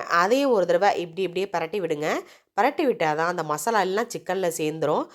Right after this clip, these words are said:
அதுக்கப்புறம் உங்களுக்கு தேவையான அளவு தண்ணி ஊத்திக்கோங்கங்க. உங்களுக்கு ரொம்ப திக்கா வேணும்னா கொஞ்சமா தண்ணி ஊத்திக்கோங்க. கொஞ்சம் குழம்பு மாதிரி வேணும்னா கொஞ்சம் எக்ஸ்ட்ரா தண்ணி ஊத்திக்கோங்க. நான் கொஞ்சம் லைட்டா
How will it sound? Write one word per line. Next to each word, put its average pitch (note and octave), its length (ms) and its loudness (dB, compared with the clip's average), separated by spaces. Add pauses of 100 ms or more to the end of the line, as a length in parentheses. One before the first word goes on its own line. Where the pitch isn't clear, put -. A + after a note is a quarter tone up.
(300)
அதுக்கப்புறம் G#3 560 2
உங்களுக்கு D#3 300 -2 (180)
தேவையான D4 640 2
அளவு F#3+ 180 -2 (100)
தண்ணி E3+ 220 -6 (140)
ஊத்திக்கோங்கங்க. D3 580 -6 (960)
உங்களுக்கு F#3+ 380 2
ரொம்ப D4 240 -2 (140)
திக்கா C4 380 2
வேணும்னா G#3+ 320 -2 (340)
கொஞ்சமா A#3 420 -2
தண்ணி F#3+ 200 -4
ஊத்திக்கோங்க. D#3 360 -4 (140)
கொஞ்சம் D4+ 400 -2
குழம்பு A#3 340 4
மாதிரி A#3 200 2
வேணும்னா G3+ 260 -2 (100)
கொஞ்சம் A3+ 240 -2
எக்ஸ்ட்ரா - 260 -4
தண்ணி F3+ 200 -4
ஊத்திக்கோங்க. D3+ 420 -4 (420)
நான் C#4 220 4
கொஞ்சம் A#3 300 0
லைட்டா A#3 260 0